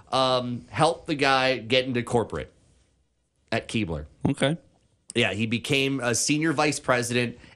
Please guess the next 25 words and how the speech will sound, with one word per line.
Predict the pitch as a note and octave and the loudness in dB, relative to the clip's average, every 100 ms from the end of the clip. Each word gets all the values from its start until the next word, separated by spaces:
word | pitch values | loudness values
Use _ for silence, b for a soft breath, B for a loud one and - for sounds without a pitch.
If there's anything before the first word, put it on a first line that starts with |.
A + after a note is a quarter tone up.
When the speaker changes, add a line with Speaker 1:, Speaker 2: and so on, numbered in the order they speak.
| B | B
Speaker 1:
and | C3 A#2 | -4 -2
got | F2 C#3+ F3 - | 2 2 2 -2
to | |
retire | E3 D3+ D3 C3 B2+ B2+ | -2 0 2 4 4 2
at | B2 | 0
the | B2 G2+ | -2 -2
age | A2+ A#2 | -2 0
of | A#2 | -2
fifty-six. | - A2+ - G#2+ F#2+ F#2 C#2 - - | -2 -4 -2 -4 -2 -2 -4 -2 2
Speaker 2:
Good | C3+ | 2
for | - F2+ | 0 -4
him. | D#2+ D2+ C2 - | -2 -4 -6 -2
Speaker 1:
I | C#3 C#3 | 0 2
know. | B2 G2+ D#2 D#2 - - | 2 -2 -4 -8 -14 -2
Good | E3+ F#3 F#3+ | 0 2 0
for | C#3 D3+ A#2+ | -2 -2 -2
him. | A2 F#2+ D#2 C#2 C2 B B B B B | 0 -2 -4 -10 -16 B B B B B
Um, | A#2+ B2 A#2+ A2+ A2 A2 _ | 0 2 2 0 -4 -8 _
and | - C3+ | -6 -2
you | C#3+ | 0
know | D#3+ | 2
what? | D#3+ E3+ E3 - _ - - - - _ _ - - _ _ | 2 2 0 -8 _ -20 -20 -20 -20 _ _ -18 -16 _ _
I | D3+ D3+ E3+ | 2 4 2
would | F#3 F3+ | 0 -4
suggest | - F3 C3+ B2+ C#3+ - - | -4 -4 2 4 2 -2 -10